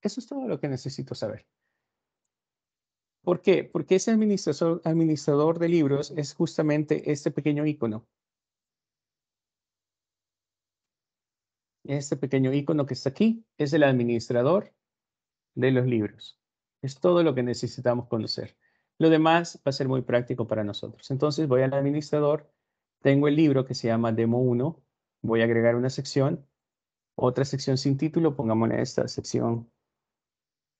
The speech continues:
sección dos, y a la primera, que no tenía título, clic derecho, cambiemos el nombre, y pongámosle sección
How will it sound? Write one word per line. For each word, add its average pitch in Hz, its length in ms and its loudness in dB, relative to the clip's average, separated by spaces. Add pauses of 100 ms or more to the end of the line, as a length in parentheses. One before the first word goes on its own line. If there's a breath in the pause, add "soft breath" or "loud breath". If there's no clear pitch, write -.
(120)
sección 110 560 0
dos, 123 500 0 (1080)
y 127 160 4
a 123 100 6
la 123 120 4
primera, 127 580 -2 (260)
que 117 120 -6
no 120 140 -4
tenía 131 320 0
título, 175 540 -2
clic 113 240 -4
derecho, 160 680 0
cambiemos 117 380 -2
el 127 100 -2
nombre, 165 420 0 (2500)
y 139 60 2
pongámosle 135 680 4
sección 127 880 2